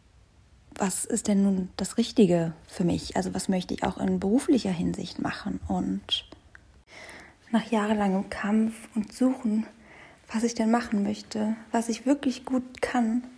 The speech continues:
habe ich entdeckt, dass genau das, was ich vermeintlich immer als Schwäche gesehen habe,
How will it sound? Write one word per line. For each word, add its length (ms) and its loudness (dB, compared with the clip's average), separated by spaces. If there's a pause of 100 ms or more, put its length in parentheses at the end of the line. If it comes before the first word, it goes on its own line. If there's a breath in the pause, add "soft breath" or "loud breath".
(1040 soft breath)
habe 140 2
ich 100 4
entdeckt, 720 -4
dass 160 -6
genau 260 0
das, 300 0 (100)
was 500 -8 (1200 loud breath)
ich 220 0
vermeintlich 540 4
immer 180 2
als 160 0
Schwäche 380 -2
gesehen 580 -2
habe, 140 -4